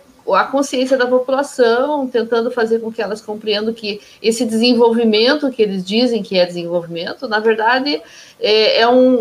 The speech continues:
um, um progresso disfarçado, na verdade, que, na, que, que ao longo do tempo vai gerar recursos pra poucos e vai tirar os recursos que todos usufruíam e que po-,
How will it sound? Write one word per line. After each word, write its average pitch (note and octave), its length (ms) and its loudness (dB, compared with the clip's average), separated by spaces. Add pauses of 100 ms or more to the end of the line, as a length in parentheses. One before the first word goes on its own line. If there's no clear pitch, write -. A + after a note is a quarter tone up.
(160)
um, G#3+ 500 -4
um G3 200 -10
progresso C#4+ 920 0
disfarçado, A3+ 880 -2
na F#3+ 120 -6
verdade, F3 540 -6 (680)
que, B3+ 160 0
na, A#3+ 220 2
que, B3+ 720 2
que A#3 480 -4
ao A3 180 4
longo D4 360 2
do C4 160 0
tempo C4 500 0
vai C4+ 240 0
gerar A#3+ 600 4
recursos A3 640 -4
pra A3 220 -2
poucos D#4+ 920 2 (440)
e B3+ 140 -4
vai B3+ 320 0
tirar C#4 680 2
os B3+ 160 -6
recursos C4 680 -4
que - 160 -14
todos D4 640 0
usufruíam A#3+ 840 -4
e C4+ 40 -6
que C#4 100 -14
po-, B3+ 400 2